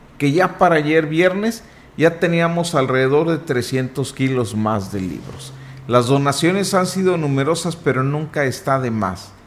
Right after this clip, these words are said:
Así que, en lugar de que ustedes estén ahí guardando libros viejos, en lugar de que estén, eh, guardando esas libretas que nunca van a volver a usar, mejor denles un uso que sea socialmente responsable, dénselas al museo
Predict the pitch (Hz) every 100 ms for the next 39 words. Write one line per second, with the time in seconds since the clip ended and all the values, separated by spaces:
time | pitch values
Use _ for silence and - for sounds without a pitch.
0 | - - - 135 131 185 - 175 135 -
1 | - - - - - 160 196 196 208 208
2 | 202 190 170 147 190 185 180 175 139 -
3 | 170 160 165 151 143 135 143 147 139 139
4 | 143 143 107 123 135 131 135 123 117 113
5 | 120 135 143 143 127 107 - 135 135 -
6 | - - - 113 113 113 110 107 117 131
7 | 131 143 175 180 - 165 143 131 147 147
8 | 147 - 135 160 165 151 156 151 123 117
9 | 120 139 139 127 123 165 - - - -
10 | - 135 160 190 226 214 240 233 220 214
11 | 214 214 240 - 151 113 - - - 147
12 | 151 190 - 156 - 196 190 185 196 190
13 | 170 143 - 127 120 139 156 151 156 196
14 | 190 202 180 170 143 131 127 - 170 175